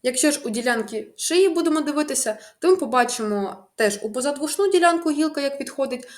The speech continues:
та гілка на рівні, а, мочки вуха. Наступний малий потиличний нерв або nervus occipitalis minor.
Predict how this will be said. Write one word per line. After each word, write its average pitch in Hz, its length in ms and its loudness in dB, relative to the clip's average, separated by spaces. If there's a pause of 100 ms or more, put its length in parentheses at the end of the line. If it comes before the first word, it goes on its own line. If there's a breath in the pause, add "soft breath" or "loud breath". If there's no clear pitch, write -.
(200 loud breath)
та 302 240 4
гілка 226 500 -2
на 220 340 -2
рівні, 208 600 -2
а, 185 140 -4
мочки 202 420 -4
вуха. - 400 -8 (1300 loud breath)
Наступний 254 560 2
малий 294 280 6
потиличний 208 680 -2
нерв 165 260 -6 (120)
або 233 240 2
nervus 269 460 0
occipitalis 214 760 0
minor. 190 280 0